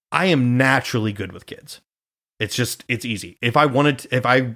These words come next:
if my feeling wasn't to wanna be an actor, perform, or be, like, entertainment wise,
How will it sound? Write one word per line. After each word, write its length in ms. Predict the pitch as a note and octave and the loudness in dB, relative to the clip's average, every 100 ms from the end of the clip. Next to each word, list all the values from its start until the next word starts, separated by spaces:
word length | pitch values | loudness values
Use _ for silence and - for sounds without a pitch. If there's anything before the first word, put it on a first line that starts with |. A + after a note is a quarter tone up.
| - | -8
if 160 | A2+ | -4
my 280 | B2+ D3 D#3 | 0 2 0
feeling 640 | B2 - - B2 C3 C3 A2+ | -2 -10 0 2 4 4 4
wasn't 260 | A2 G#2+ | 2 0
to 80 | - | -4
wanna 220 | G2+ G#2+ | -2 0
be 140 | G#2 G#2+ | 2 0
an 80 | F#2 | 0
actor, 460 | F#2+ G2+ A2 G#2 | -2 0 2 0
perform, 460 | G#2 G2+ - G2+ G2+ | 0 -6 -4 -2 -2
or 120 | G2 - _ | -4 -10 _
be, 240 | G#2+ G#2 G2+ | -8 -8 -6
like, 200 | G2 F2+ _ - | -8 -8 _ -8
entertainment 580 | G#2 G#2 F#2 G2 G2+ G#2+ | -4 -2 -4 -4 -2 -2
wise, 440 | A#2+ B2 C#3 B2+ | -2 0 -2 -6